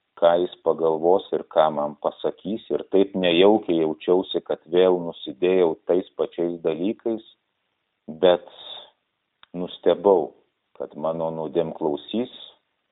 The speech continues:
net į tai ypatingo dėmesio neatkreipė. Kažką trumpai paaiškino, padrąsino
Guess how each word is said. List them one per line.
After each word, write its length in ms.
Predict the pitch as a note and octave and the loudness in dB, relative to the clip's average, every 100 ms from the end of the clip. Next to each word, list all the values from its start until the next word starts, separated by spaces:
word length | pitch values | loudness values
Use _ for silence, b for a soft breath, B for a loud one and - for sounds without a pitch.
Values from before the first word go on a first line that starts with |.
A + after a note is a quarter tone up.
| _ _ _ _ _ _ _ - | _ _ _ _ _ _ _ -10
net 340 | F#2+ A2+ B2 - - _ | 0 2 2 -2 -20 _
į 160 | A2 G#2 | -8 -2
tai 240 | G#2 G#2+ A2 G2+ F#2+ _ _ _ - | 4 4 4 0 -6 _ _ _ -8
ypatingo 680 | G#2 G2+ F#2 G#2 G2+ F2+ F2 | 0 2 2 0 0 2 2
dėmesio 600 | F#2 E2+ D2 B1+ - C2+ | 4 2 0 -10 -10 -8
neatkreipė. 760 | C#2+ D2 - - C2 - - - _ _ _ | -4 -6 -6 -12 -14 -12 -14 -16 _ _ _
Kažką 380 | - - - C#3 | -10 -4 4 4
trumpai 600 | - F#2 E2 - G2 G#2 G2+ _ | 4 -2 -2 2 2 2 -6 _
paaiškino, 720 | - E2 G#2+ - - B2 A#2+ G#2+ - _ _ _ _ _ - | 2 2 2 -6 -4 -2 0 0 -4 _ _ _ _ _ -4
padrąsino 800 | D2 C#2+ F#2 B2 - A2+ G#2 | 2 4 4 2 -6 -4 0